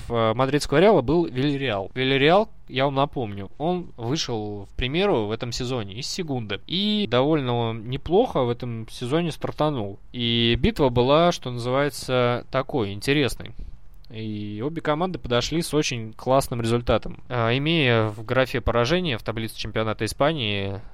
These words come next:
приятную цифру ноль. Матч начался с того, что Виль-, Вильяреал открывает счёт. А, все не ожидали,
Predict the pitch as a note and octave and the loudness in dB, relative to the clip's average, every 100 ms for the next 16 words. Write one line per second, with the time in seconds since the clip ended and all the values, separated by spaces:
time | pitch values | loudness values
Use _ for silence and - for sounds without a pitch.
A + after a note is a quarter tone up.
0 | - - A2+ B2+ C#3+ A#2 A#2+ - A#2 G2+ | -14 -2 2 2 0 -4 -4 -4 -4 -4
1 | G2 - - D3 F#3+ G3 E3 D#3 B2+ C#3 | -6 -8 -4 2 4 4 0 0 2 4
2 | C#3+ F3+ - C3 D3 E3+ - B2 A#2 A2 | 4 4 2 4 4 2 0 4 4 6
3 | A2 G#2+ A#2 A#2+ - - A#2+ B2+ B2+ C3 | 4 2 0 -2 -6 -8 -2 2 2 6
4 | D3+ D3 - A#2+ A#2+ A#2+ - G#2+ - - | 6 4 2 4 4 4 0 -2 -2 -14
5 | - - A#2 A2 G#2 G2+ G#2 G#2 - - | -16 -14 -6 -2 0 2 0 -4 -6 -6
6 | - - - C#3+ B2 A2+ A2+ A2 C3+ E3+ | -6 -8 4 6 6 4 4 6 8 8
7 | G3 | 4